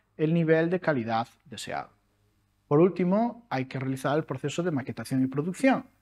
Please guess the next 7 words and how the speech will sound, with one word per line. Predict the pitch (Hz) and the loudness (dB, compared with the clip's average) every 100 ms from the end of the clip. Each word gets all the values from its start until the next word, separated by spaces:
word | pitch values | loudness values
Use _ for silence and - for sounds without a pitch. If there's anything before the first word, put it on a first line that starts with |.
| _ _ | _ _
Los | - 131 127 | -6 -6 -2
guiones | 135 143 143 165 - | 0 0 0 -2 -4
son | 107 | -8
locutados | 104 123 185 151 123 | -8 2 4 4 0
por | - 101 | -8 -10
actores | - 101 - | -10 -10 -12
profesionales, | - 90 - 165 254 254 262 - | -18 -12 -2 4 4 4 0 -6